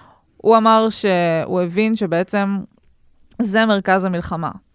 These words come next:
לדבריו, עשרות מיליוני אזרחים ברוסיה לא יודעים שהמלחמה מתרחשת.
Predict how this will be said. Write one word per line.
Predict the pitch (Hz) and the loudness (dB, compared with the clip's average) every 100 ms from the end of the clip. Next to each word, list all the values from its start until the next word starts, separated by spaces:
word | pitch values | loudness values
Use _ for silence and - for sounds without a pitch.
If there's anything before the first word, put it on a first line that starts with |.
| - - _ | -20 -20 _
לדבריו, | 185 190 170 180 226 254 240 - | -6 -4 -2 2 4 4 2 -6
עשרות | - - 226 247 247 | -10 -8 0 0 2
מיליוני | 220 190 196 208 | 0 2 2 0
אזרחים | 190 175 208 | -2 -4 -4
ברוסיה | 180 175 196 202 185 | -2 -2 -2 0 0
לא | 175 | 2
יודעים | 208 202 185 | 2 2 -2
שהמלחמה | 190 175 165 - 170 165 | -4 -4 -6 -6 -4 -4
מתרחשת. | 170 156 156 - 180 - _ | -6 -8 -12 -12 -14 -18 _